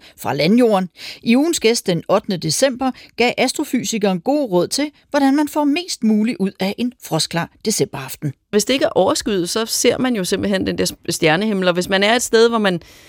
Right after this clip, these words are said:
Speaker 2: hvor der er mørkt, så kan man jo både se Mælkevejen som sådan tåget bånd hen over himlen, man kan se, øh, stjernebillederne, altså dem, vi kalder Orion og Karlsvognen og Cassiopeia og Andromeda.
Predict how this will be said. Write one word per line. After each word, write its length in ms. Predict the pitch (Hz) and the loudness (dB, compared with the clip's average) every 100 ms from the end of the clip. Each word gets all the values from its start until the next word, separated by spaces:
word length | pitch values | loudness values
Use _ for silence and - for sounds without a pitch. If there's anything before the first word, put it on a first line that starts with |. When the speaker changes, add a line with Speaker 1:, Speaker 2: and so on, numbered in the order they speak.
| - - | -20 -2
Speaker 2:
hvor 140 | 180 | 2
der 80 | 180 | 2
er 40 | |
mørkt, 540 | 165 156 139 - - - | 2 0 -2 -6 -14 -10
så 140 | - | -2
kan 120 | 233 233 | 2 2
man 160 | 220 | 2
jo 80 | 196 | 2
både 240 | 185 196 | 4 4
se 180 | 240 233 | 4 0
Mælkevejen 480 | 208 185 233 214 156 | -2 -2 -2 -2 -2
som 180 | 165 175 | -4 -6
sådan 160 | 190 | -6
tåget 360 | 185 185 170 196 | -4 -2 -2 -2
bånd 240 | 175 156 | -2 -4
hen 140 | 170 160 | -4 -4
over 140 | 156 | -4
himlen, 420 | 156 185 208 208 | -2 -2 -2 -2
man 140 | 196 156 | -4 -4
kan 120 | 143 | -4
se, 280 | - 185 170 - - - | -2 -2 -4 -12 -20 -8
øh, 220 | - 160 | 2 4
stjernebillederne, 1120 | 156 - 147 185 196 - 175 185 214 202 180 | 4 2 2 2 -2 0 2 2 2 2 0
altså 200 | 151 156 | -2 0
dem, 240 | 151 165 170 | 0 0 -2
vi 40 | |
kalder 240 | 160 165 147 | 0 2 2
Orion 600 | 135 151 160 170 175 165 | 0 0 0 0 0 -2
og 80 | |
Karlsvognen 680 | - 175 - - 180 - 156 | -4 -4 -4 0 0 0 -4
og 60 | 156 | -4
Cassiopeia 800 | - 147 160 - 147 156 175 170 | -2 -2 -2 0 0 0 0 0
og 320 | 156 143 - | 0 -2 -4
Andromeda. 440 | 156 196 - 208 | -2 -2 0 -2